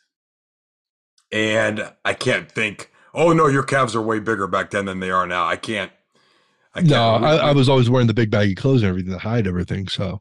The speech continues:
Speaker 1: Yeah,
Speaker 2: I mean, we're
Speaker 1: yeah.
Speaker 2: talking thirty years ago at that. So
Speaker 1: That's what I'm saying.
Speaker 2: even if I didn't, to remember would be not easy. Not in our
Speaker 1: No.
Speaker 2: advanced, not in our advanced age.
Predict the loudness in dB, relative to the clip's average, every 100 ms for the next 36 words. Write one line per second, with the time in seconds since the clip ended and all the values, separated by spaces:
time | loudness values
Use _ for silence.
0 | -12 -4 0 0 -2 -4 0 4 4 2
1 | 0 0 0 2 2 0 0 -4 -4 -2
2 | 0 -2 -2 -2 0 0 -2 -2 -2 -2
3 | 0 0 0 2 2 2 0 2 0 0
4 | -2 -6 -4 0 0 0 0 -2 -4 -4
5 | -6 -6 -12 -20 _ -4 -2 0 -2 -2
6 | -6 _ _ _ _ -2 0 0 2 2
7 | 0 -2 -2 -6 -2 0 2 4 2 2
8 | 0 -2 -4 -4 -4 -8